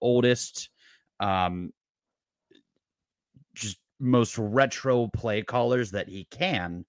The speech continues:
Um, and he happened upon a guy who was okay at Boston College, known football powerhouse in Frank Cignetti.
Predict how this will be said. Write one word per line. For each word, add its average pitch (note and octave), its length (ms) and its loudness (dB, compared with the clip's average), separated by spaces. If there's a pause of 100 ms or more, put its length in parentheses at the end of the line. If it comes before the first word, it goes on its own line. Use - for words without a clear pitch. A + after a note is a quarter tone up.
(400)
Um, G2 260 0
and G#2+ 80 -2
he A2 100 0
happened C#3 380 4
upon F#2 520 -2 (260)
a G2+ 80 -6
guy B2 380 2
who A2 160 -2
was G2 260 -4 (140)
okay B2+ 420 2
at D2 140 -6
Boston F#2+ 440 0
College, F2+ 540 2
known G#2 340 2
football F2 420 2
powerhouse D#2+ 600 -4
in E2 80 -12
Frank E2+ 300 -8
Cignetti. E2 500 -4